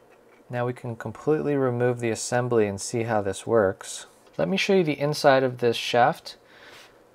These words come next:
I'm gonna shine a flashlight so you can see. There's a, a small hole, small divot there at the very end of the shaft. That's where we want the ball to sit in the solved position.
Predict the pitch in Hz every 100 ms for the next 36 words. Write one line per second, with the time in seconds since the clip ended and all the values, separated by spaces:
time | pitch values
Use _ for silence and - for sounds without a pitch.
0 | _ - - 117 120 117 - 123 113 107
1 | - 120 123 123 - 127 120 120 - -
2 | - 120 113 113 107 - 120 110 113 143
3 | - _ _ _ _ _ _ - - -
4 | _ _ - 117 110 104 104 - _ -
5 | - - - 147 165 170 160 _ _ _
6 | _ _ _ _ _ - 147 120 110 123
7 | - 131 110 101 113 117 - 101 101 98
8 | 104 107 107 - 110 107 104 101 - 123
9 | 131 - - - - - - 143 156 -
10 | 180 170 131 131 127 113 117 117 113 -
11 | - - 113 107 - _ _ _ _ _
12 | _ _ _ - 113 107 - 113 110 -
13 | - 110 113 - 143 143